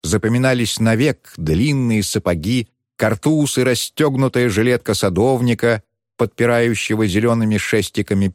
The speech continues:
пионы. Трясогузка пробегала несколько шажков по песку, останавливалась, будто что вспомнив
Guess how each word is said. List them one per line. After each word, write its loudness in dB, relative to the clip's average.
пионы. 0
Трясогузка 0
пробегала 0
несколько 0
шажков -2
по -2
песку, -2
останавливалась, 0
будто -4
что 0
вспомнив -2